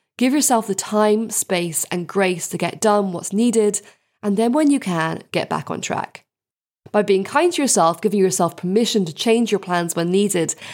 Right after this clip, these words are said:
and giving yourself the space to do what's necessary in the moment, you are far more likely to avoid quitting when you hit a setback.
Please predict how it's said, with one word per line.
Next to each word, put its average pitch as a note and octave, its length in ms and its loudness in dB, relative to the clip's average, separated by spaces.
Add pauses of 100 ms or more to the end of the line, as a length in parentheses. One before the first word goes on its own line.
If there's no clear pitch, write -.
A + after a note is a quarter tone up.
(140)
and F#3 120 2
giving B3 220 2
yourself G#3+ 380 2
the F3+ 60 -6
space F3 360 -2
to - 140 -6
do - 20 -2
what's - 200 -6
necessary G3+ 560 0
in E3 160 -2
the E3 60 -2
moment, F#3+ 440 2 (440)
you F#3+ 120 2
are G3 100 2
far C4 280 0
more F#3+ 180 4
likely F#3+ 380 2
to E3 120 -4
avoid A3+ 420 0
quitting F3 520 -2 (280)
when E3+ 140 0
you E3+ 80 2
hit D3+ 240 -2
a - 40 -6
setback. - 580 -6